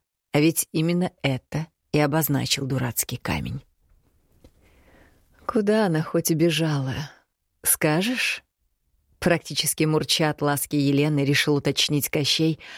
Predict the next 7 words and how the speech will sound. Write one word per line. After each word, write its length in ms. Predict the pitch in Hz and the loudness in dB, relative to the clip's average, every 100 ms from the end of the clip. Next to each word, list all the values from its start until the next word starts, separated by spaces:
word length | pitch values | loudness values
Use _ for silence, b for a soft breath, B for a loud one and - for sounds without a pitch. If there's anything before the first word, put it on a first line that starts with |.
| B - | B -4
отрывая 540 | 165 156 147 147 160 | 0 0 0 0 2
её 260 | 143 135 135 | 2 2 0
от 240 | - 147 | -2 -6
тревожных 580 | - 151 135 127 131 - | 0 0 0 -2 -4 -4
воспоминаний. 800 | 139 - 139 139 127 127 117 127 _ _ _ _ _ b b b b _ _ _ - | -4 -2 0 0 0 0 -4 -8 _ _ _ _ _ b b b b _ _ _ 0
"Не 160 | 214 | 2
скажу", 520 | 196 - 185 160 185 | 2 2 2 0 -4